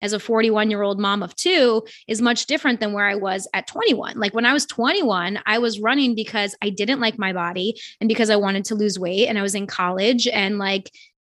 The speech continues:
you know, I wasn't playing sports anymore, and, like, running still sucked and, like, all of that. Right. And here I am at forty-one, and I have two kids. I'm in the best, what I would consider the best shape of my life. And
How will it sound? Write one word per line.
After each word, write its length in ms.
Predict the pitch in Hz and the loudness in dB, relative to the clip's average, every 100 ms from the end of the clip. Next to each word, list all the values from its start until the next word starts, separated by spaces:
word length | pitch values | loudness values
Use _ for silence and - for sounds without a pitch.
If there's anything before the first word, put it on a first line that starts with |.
| - | 2
you 60 | |
know, 140 | 220 202 | 4 6
I 80 | |
wasn't 320 | 214 220 233 196 | 6 4 2 0
playing 180 | 214 | 0
sports 400 | 214 - 214 208 | 0 -2 -2 0
anymore, 460 | 220 208 208 208 226 | -2 -2 0 2 4
and, 180 | 247 214 | 2 0
like, 180 | 202 190 | -4 -4
running 260 | 196 208 220 | -2 0 -2
still 220 | - 226 | -2 -4
sucked 460 | - 208 240 - | -2 0 0 -2
and, 120 | 226 220 | -2 -2
like, 240 | 196 196 - | -2 -4 0
all 180 | 233 | 2
of 120 | 220 196 | 2 2
that. 280 | 269 214 | 2 2
Right. 280 | 233 208 226 | 0 0 -2
And 200 | 233 220 - | -2 -6 -6
here 240 | - 254 | -4 -2
I 60 | 240 | 0
am 360 | 226 214 214 - _ _ _ _ - | 0 -2 -4 -6 _ _ _ _ -6
at 100 | 226 | -4
forty-one, 600 | 254 311 349 233 202 220 - - - - | 2 4 4 4 2 0 -6 -18 -20 -10
and 220 | - 220 220 | 0 0 0
I 60 | 208 | -2
have 200 | 226 240 | -2 0
two 160 | 311 | -2
kids. 480 | 262 220 202 202 - | 0 0 0 -2 -4
I'm 120 | - 220 | -2 0
in 80 | |
the 60 | 226 | 2
best, 340 | 208 240 - | 0 0 -2
what 120 | 214 214 | -2 2
I 120 | 262 | 4
would 120 | 302 | 2
consider 300 | 233 214 196 | -2 -4 -4
the 80 | 190 | 0
best 200 | 202 214 | 0 0
shape 180 | 220 214 | -2 -2
of 60 | |
my 140 | 202 175 | -4 0
life. 440 | 226 339 233 220 - - | 2 4 4 0 -4 -4
And 440 | 226 220 214 220 | 0 2 0 -2